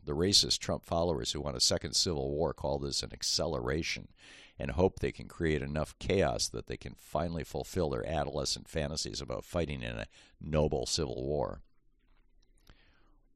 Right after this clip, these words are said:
Will they get the conflict they so desperately want and thought they were getting on January sixth? I'm skeptical.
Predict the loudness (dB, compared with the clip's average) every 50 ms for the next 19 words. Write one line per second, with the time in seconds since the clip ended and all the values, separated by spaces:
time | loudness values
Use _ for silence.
0 | _ _ -2 0 0 0 0 2 0 2 2 2 0 0 0 0 0 0 0 2
1 | 2 2 2 0 -2 -2 2 2 2 0 0 0 0 2 2 0 0 -2 -4 -4
2 | -2 -2 -2 0 -2 -2 -2 -4 -8 -12 -14 -12 -10 -10 -4 0 2 4 4 4
3 | 2 2 2 0 0 0 0 0 0 -2 -4 -6 -6 -4 -4 -4 -4 -2 -2 -2
4 | -2 -2 -2 0 0 0 -2 -2 -4 -6 -8 -8 -12 -18 -20 -20 -20 -20 -20 -20
5 | -20 -20 _ -8 -8 -2 0 0 4 4 4 2 2 -2 -8 -12 -12 -18 -20